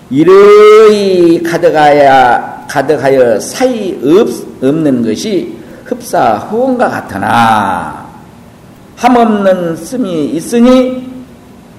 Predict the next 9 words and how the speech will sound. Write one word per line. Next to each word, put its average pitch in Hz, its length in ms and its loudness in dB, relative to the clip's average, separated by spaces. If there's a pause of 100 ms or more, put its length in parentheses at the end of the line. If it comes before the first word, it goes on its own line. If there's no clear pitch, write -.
(320)
맑은 135 680 0
거울 190 440 -2
같게 - 400 -8
하여라. - 1300 -12 (4000)
거울이 180 420 0
맑고 - 880 -8
깨끗한 139 540 -6
거울이 131 320 -4
어찌든가요? 123 600 -8